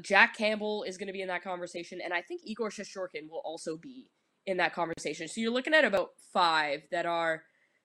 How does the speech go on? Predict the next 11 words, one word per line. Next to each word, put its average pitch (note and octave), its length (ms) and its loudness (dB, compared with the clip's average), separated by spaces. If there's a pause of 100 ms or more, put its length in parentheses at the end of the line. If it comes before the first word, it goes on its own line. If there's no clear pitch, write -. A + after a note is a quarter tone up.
(240)
pl-, - 100 -12
having G3 500 0
really, A#3+ 680 -2
really F#3 800 -2
good E3+ 260 -2
seasons, G#3 760 -2
and F#3+ 140 6
it's F#3+ 140 2
a G3 60 6
matter F3+ 460 8
of F3 280 4